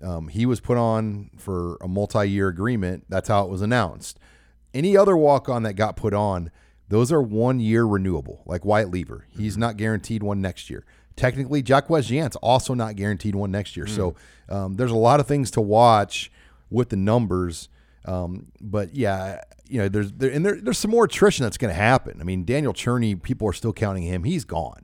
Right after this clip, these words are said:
Speaker 1: Like, he's gonna be medical.
Speaker 2: Mm-hmm.
Speaker 1: And Tate Wildeman, will he, a guy like that, be back? I mean, there's, there's a lot of, you know, Michael Lynn. I mean,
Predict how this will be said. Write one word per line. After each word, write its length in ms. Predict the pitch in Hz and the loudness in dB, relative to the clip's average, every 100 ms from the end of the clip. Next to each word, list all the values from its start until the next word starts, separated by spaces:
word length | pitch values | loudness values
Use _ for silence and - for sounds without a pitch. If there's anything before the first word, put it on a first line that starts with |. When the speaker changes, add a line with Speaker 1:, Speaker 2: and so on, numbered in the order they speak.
| - | -14
Speaker 1:
Like, 200 | 101 - _ _ | -14 -14 _ _
he's 140 | - | -8
gonna 120 | 127 156 | -2 0
be 80 | |
medical. 400 | 135 120 - - _ - | 2 0 -2 -12 _ -18
Speaker 2:
Mm-hmm. 220 | 90 82 80 | -14 -14 -8
Speaker 1:
And 380 | 104 104 98 - _ | -2 0 -2 -6 _
Tate 180 | - 143 | -2 0
Wildeman, 460 | 139 151 113 82 80 | 2 2 0 -4 -4
will 180 | 110 | -2
he, 80 | 113 | 0
a 20 | 110 | 0
guy 140 | 113 | 2
like 200 | 117 90 | 2 2
that, 180 | 110 107 | 0 0
be 100 | 107 | -2
back? 280 | 90 87 - | -2 -2 -2
I 20 | |
mean, 100 | 110 | -2
there's, 220 | 113 101 - - - | -2 -4 -14 -20 -10
there's 140 | 135 120 | -6 0
a 40 | |
lot 320 | 131 151 160 | 4 6 8
of, 220 | 147 104 - _ _ | 6 0 -10 _ _
you 100 | 135 | -2
know, 120 | 113 | 0
Michael 380 | 101 120 135 127 | 2 2 2 0
Lynn. 400 | 127 113 87 85 | 2 0 0 -4
I 20 | |
mean, 180 | 95 | -6